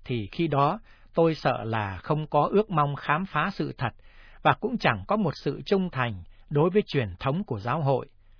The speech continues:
Tôi nghĩ rằng không có một lý cớ nào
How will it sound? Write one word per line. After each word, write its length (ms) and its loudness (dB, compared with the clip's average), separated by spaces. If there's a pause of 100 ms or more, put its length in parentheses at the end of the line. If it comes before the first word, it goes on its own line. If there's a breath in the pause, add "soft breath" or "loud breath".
(500)
Tôi 160 4
nghĩ 240 4
rằng 260 2
không 260 2
có 140 4
một 220 -2
lý 200 2
cớ 160 0 (100)
nào 300 -2